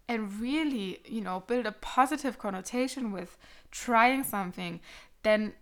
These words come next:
the more, then the easier it will be for your brain to pick up on that subconsciously. So just, you know, really be happy.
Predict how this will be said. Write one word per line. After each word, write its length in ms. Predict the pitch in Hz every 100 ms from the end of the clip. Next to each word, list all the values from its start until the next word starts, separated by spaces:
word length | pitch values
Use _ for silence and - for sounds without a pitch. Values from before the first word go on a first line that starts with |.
| _
the 100 | 220
more, 280 | 208 208 - - -
then 140 | - 214
the 180 | - 294
easier 280 | 302 294
it 80 | 240
will 120 | 214
be 120 | 196 196
for 240 | - 190
your 140 | 185
brain 540 | 185 214 220 214 180 - -
to 180 | - -
pick 240 | - 269
up 120 | 262 233
on 140 | 180
that 180 | 180 -
subconsciously. 720 | 175 - 294 302 220 180 170 - - -
So 440 | - - 220 214 -
just, 200 | - 269
you 60 | 269
know, 160 | 233 202
really 400 | 202 277 311 311
be 160 | 247
happy. 540 | 240 226 214 190 170